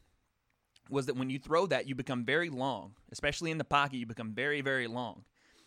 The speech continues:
And there's really no protection because you're cocking that back hand ready to unload the straight or the overhand left. So in Darren Till's case, he tries this technique with a couple of feints, then throws it, and the overhand left comes behind it.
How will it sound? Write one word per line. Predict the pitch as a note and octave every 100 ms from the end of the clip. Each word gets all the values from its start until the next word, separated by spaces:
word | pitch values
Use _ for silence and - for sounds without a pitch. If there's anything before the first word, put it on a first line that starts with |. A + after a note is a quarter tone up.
| - -
And | B2+ B2+ B2 A#2+ A#2+ -
there's | B2 B2+ A#2+
really | F3 E3
no | D3
protection | C#3 B2+ F#3 F#3 D3
because | B2+ C3 A#2
you're |
cocking | - C#3+ D3+ D3 B2+
that | A#2+
back | B2 A#2+ -
hand | F3 G3 C3+ A#2+ A#2+ _ _ _
ready | C3+ D3
to | C#3
unload | C3 C3 B2+
the | B2
straight | - C3+ B2+ B2+ _ -
or | B2
the | B2
overhand | B2 A#2+ A#2+ A#2+ A2+
left. | C#3+ A#2+ - _ _ _ _ _ _ _
So | - C3
in | B2
Darren | C3+ B2
Till's | - G#3+ A3+
case, | - C3 A#2 B2+ - - _ -
he | C3+
tries | - C3+ C3 B2+
this | C3
technique | C#3 B2+ B2+ B2+
with | B2
a |
couple | - C3 E3+
of |
feints, | - B2+ B2 B2 -
then | B2+ A#2
throws | C#3 G#3 E3
it, | C3+ B2+ _ _ _ _ -
and | C3
the | C3 -
overhand | G#3 A#3 E3+ B2+ A#2
left | A2+ -
comes | A#2+ A2+
behind | A#2 G#2+ G2+
it. | E2